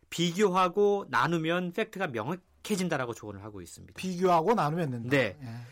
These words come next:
Speaker 1: 인간에게는 기본적으로 크기 본능이라는 게 있거든요.
Speaker 2: 예.
Speaker 1: 통계 숫자를 볼 때도 큰 수는 그냥 커 보여요.
Speaker 2: 예.
Speaker 1: 그리고 수치가 딱 하나만 있으면 오판하기 쉽습니다.
Speaker 2: 그렇죠.
Speaker 1: 근데 이럴 때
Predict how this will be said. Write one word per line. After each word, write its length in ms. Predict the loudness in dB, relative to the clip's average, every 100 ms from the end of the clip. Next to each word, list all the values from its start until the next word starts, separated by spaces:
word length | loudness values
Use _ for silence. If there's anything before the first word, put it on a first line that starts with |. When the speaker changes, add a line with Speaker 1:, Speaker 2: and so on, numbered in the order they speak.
| _ -4
Speaker 1:
인간에게는 440 | 2 2 2 0
기본적으로 520 | -2 -4 -2 -2 -2
크기 260 | -2 2 4
본능이라는 420 | 2 0 -2 -2
게 80 | -2
있거든요. 520 | -2 -6 -6 -6 -4
Speaker 2:
예. 260 | -2 -2 -4 -10 -8
Speaker 1:
통계 340 | -4 0 2
숫자를 320 | 0 0 -2
볼 220 | 0 -2
때도 500 | 0 -2 2 0 0 -6 _ _
큰 260 | -4 2 2
수는 220 | 2 -2
그냥 220 | 0 2 2
커 180 | 2
보여요. 440 | 4 4 4 0 -6 _ _ _ _ _ 0
Speaker 2:
예. 60 |
Speaker 1:
그리고 180 | 2 2
수치가 360 | 0 -4 -2 -2 -2
딱 180 | -4
하나만 240 | 0 2 2
있으면 240 | 0 -4
오판하기 420 | -2 0 0 -2
쉽습니다. 560 | -4 -16 -16 -14 -16 -20 _ _ _
Speaker 2:
그렇죠. 420 | -2 0 0 -2 -4
Speaker 1:
근데 100 | 0
이럴 280 | 4 4 6
때 280 | 2 2